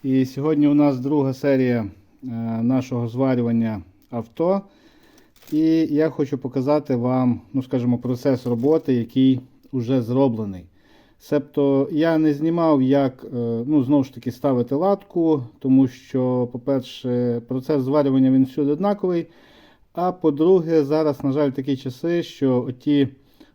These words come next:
двоногі тварини з-за поребрика нам не дають нормально працювати і приходиться ловити кожен момент, е, коли є світло, і приходити буквально на дві годинки, щоб попрацювати. Ну, але і це переборемо, це переможемо, вистоїмо.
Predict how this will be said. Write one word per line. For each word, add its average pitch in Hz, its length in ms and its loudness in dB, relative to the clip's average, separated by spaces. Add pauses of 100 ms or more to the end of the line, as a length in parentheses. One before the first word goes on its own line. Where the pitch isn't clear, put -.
двоногі 143 480 4
тварини 143 680 2 (160)
з-за 120 220 -4
поребрика 135 640 0
нам 127 400 0
не 131 100 2
дають 131 320 2
нормально 131 380 2
працювати 127 840 0
і 120 200 0
приходиться 123 580 -2
ловити 123 580 0 (460)
кожен 135 360 2
момент, 131 540 4
е, 110 200 -4
коли 127 280 -2
є 120 120 0
світло, 135 600 -2 (280)
і 113 240 -4 (100)
приходити 127 460 -2
буквально 117 460 -2
на 113 100 -2
дві 117 160 -4
годинки, 117 420 0
щоб - 200 -12
попрацювати. 110 760 -6 (720)
Ну, 196 200 2
але 170 320 4
і 151 60 0
це 156 200 2
переборемо, 180 640 2
це 151 180 -2
переможемо, 143 800 2
вистоїмо. 143 760 4